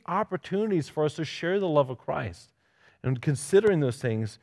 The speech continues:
is something I want to challenge you all to think about today. Um, and so as we move on to the next part of this sort of Christian leadership deal, now as we, as a,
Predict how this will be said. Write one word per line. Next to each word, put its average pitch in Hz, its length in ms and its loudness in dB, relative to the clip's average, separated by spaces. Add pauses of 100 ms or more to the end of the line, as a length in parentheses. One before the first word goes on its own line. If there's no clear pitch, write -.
(300)
is 120 140 -4
something 165 180 -2
I 127 60 0
want 127 180 0
to - 60 -10
challenge 151 320 0
you 135 80 2
all - 20 2
to 104 80 -6
think 165 260 -4
about 101 280 -2
today. 90 340 -6 (1040)
Um, 107 540 4 (1160)
and 127 120 2
so 131 480 6 (560)
as 143 180 4
we 156 60 6
move 180 200 6
on 180 160 10
to - 80 -4
the 156 100 4
next 147 280 2
part 151 240 0
of 127 60 4
this 123 120 2
sort - 160 -6
of 110 60 -2
Christian 139 380 -6
leadership 139 400 0
deal, 117 180 0
now 123 220 6
as 120 100 -4
we, 127 200 -2
as 110 120 -6
a, - 60 -10